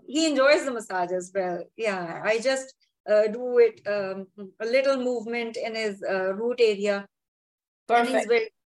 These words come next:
Speaker 1: comfortable with that.
Speaker 2: Okay.
Speaker 1: Yeah.
Speaker 2: Yep, that's the, that's exactly the way to do it. You know, the, these are, um, very powerful essential oils that are specifically designed to improve,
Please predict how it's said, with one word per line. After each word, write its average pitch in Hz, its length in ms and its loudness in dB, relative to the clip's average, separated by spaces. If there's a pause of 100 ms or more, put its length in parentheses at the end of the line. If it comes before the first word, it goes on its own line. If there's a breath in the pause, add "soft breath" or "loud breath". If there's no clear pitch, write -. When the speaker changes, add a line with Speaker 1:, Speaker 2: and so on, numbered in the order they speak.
(360)
Speaker 1:
comfortable 214 440 -4
with 185 180 -6
that. 175 280 -12
Speaker 2:
Okay. - 280 -6
Speaker 1:
Yeah. 180 180 -6 (180)
Speaker 2:
Yep, 294 200 6 (100)
that's 220 300 4
the, 240 100 6 (100)
that's 240 280 4
exactly 214 460 2
the 202 120 -2
way 202 140 0
to 196 140 -2
do 233 180 4
it. 185 140 2
You 196 120 -2
know, 190 320 -2
the, 185 360 -6 (160)
these 370 280 -2
are, 330 280 2
um, 180 320 0
very 262 300 0
powerful 196 540 2
essential 190 600 -4
oils 180 460 0 (360 loud breath)
that 196 180 2
are 190 180 6
specifically 233 840 -2
designed 185 680 0
to 180 120 -2
improve, 180 760 -4